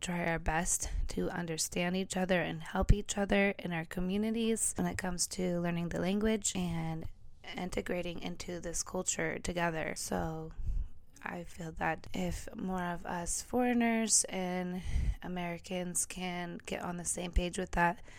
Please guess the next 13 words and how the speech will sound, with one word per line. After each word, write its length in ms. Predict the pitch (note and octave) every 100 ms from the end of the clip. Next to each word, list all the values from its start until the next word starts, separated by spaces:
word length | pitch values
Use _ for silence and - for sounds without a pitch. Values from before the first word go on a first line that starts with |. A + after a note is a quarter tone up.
| - - -
then 100 | F#3+
it 160 | F3+ - -
really 200 | F#3+ G#3
helps. 600 | - D#3 D#3 - - -
And 540 | - F3 F3 F3 F3+ - - - - - - - -
there's 180 | G3+ G3+
not, 340 | G#3 G3+ G3+ - -
it's 140 | - A3
not 140 | A3
a 60 | G#3
bad 340 | - F3 -
thing 400 | - F3+ F3+ F3+ -
to 460 | F#3+ F#3 F3+ -